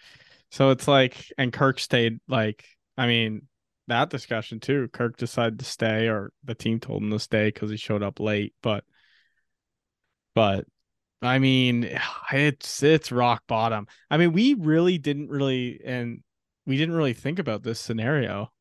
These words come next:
We didn't really talk about it. Is like, the pitch limits are, are wild. But my guess is, though, like,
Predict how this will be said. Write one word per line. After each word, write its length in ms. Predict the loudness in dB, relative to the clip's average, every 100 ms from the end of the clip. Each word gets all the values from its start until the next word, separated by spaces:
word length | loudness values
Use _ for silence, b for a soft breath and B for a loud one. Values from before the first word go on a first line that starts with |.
| _
We 80 | -2
didn't 160 | 0 2
really 140 | 0
talk 300 | 2 0 0
about 220 | -2 -4
it. 80 | -4
Is 180 | -6 -4
like, 340 | -4 -4 -6 _ _ _ _ _ _ _ _
the 60 | 4
pitch 240 | 4 6
limits 380 | 4 4 2 0
are, 400 | -2 -2 -6 -8
are 240 | -6 -4 -2
wild. 520 | -2 0 -2 -4 0
But 200 | 2 4
my 180 | 6 6
guess 260 | 6 2 2
is, 160 | 0
though, 240 | 2 4 2
like, 400 | 0 -2 -8